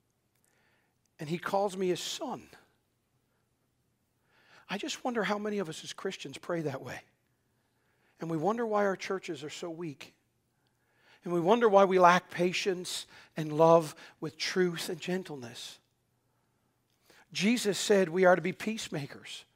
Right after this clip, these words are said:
because in Him we have peace. Jesus said we're to love our enemies, not yell at the world. Well, Calvary Baptist, we don't need to scream and yell at the world. We need to show them the love of Christ.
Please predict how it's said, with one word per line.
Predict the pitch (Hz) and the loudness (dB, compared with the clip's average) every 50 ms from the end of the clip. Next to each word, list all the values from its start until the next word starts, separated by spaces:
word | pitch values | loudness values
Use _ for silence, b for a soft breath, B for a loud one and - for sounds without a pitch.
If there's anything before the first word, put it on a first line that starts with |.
| _ _ _ _ _ _ _ _ _ _ _ _ _ | _ _ _ _ _ _ _ _ _ _ _ _ _
because | - 180 - 190 180 - | -8 -4 -2 -2 0 2
in | 185 185 175 | 0 0 0
Him | 151 214 226 208 | 0 -2 -2 0
we | 180 190 175 | 0 0 0
have | 151 180 180 - - | 2 0 0 -2 -4
peace. | - 226 240 202 143 - - - - - _ _ _ _ _ _ _ - _ _ | -10 -10 -10 -10 -10 -10 -10 -12 -12 -16 _ _ _ _ _ _ _ -20 _ _
Jesus | - 147 180 208 226 208 226 - | -6 -2 0 0 0 0 -2 0
said | - - 208 196 175 | 2 4 4 4 4
we're | 196 196 | 2 2
to | 190 | 4
love | 185 180 185 180 | 6 8 8 8
our | 190 190 185 | 8 8 8
enemies, | 190 202 233 240 202 156 127 113 110 - - - b b b b | 8 6 6 2 -4 -8 -10 -10 -12 -14 -14 -14 b b b b
not | b 190 233 262 277 - | b 6 6 6 6 4
yell | 175 165 143 151 175 180 208 226 220 | 2 -6 -2 4 6 6 6 6 4
at | 226 226 - | 2 0 -4
the | - 240 | -8 -10
world. | 214 226 254 294 269 233 175 135 - - _ _ _ _ _ _ _ _ _ _ _ _ _ | -10 -10 -10 -8 -8 -8 -10 -12 -16 -20 _ _ _ _ _ _ _ _ _ _ _ _ _
Well, | - 208 | -8 -4
Calvary | - - 269 262 269 226 165 | 2 6 6 8 8 6 4
Baptist, | 165 190 202 185 202 202 - 180 139 - - - b b b b | 4 6 8 8 6 6 4 -2 -4 -6 -8 -12 b b b b
we | b 220 254 294 | b 4 4 6
don't | 311 302 285 226 | 6 4 2 2
need | 214 208 226 226 208 180 - | 2 4 4 4 4 2 0
to | - 180 | -6 -8
scream | - - - - - 196 214 220 226 240 247 240 254 247 | -6 -6 -6 -6 -6 -4 -2 -2 -2 -2 -4 -4 -4 -4
and | 214 214 208 | -4 -4 -4
yell | 180 160 175 175 180 190 185 190 - - | 0 6 8 8 10 8 8 4 2 2
at | 185 185 - | 0 0 0
the | 196 | -2
world. | 175 156 151 170 170 170 165 147 139 131 - - _ _ _ _ _ _ _ _ _ _ _ _ _ _ _ _ _ - | -4 -2 -2 -2 0 0 -2 -2 -4 -8 -14 -20 _ _ _ _ _ _ _ _ _ _ _ _ _ _ _ _ _ -4
We | 180 185 | -2 -2
need | 190 208 165 | -2 -2 -4
to | 175 | -6
show | 170 - - - 214 196 190 175 | -8 -6 -2 0 0 0 0 -2
them | 170 165 156 | -4 -6 -6
the | 151 143 | -6 -6
love | 139 139 135 | -6 -6 -8
of | 127 123 - | -10 -12 -14
Christ. | - - 131 107 - - - - - - - | -12 -12 -10 -10 -12 -14 -16 -18 -20 -20 -20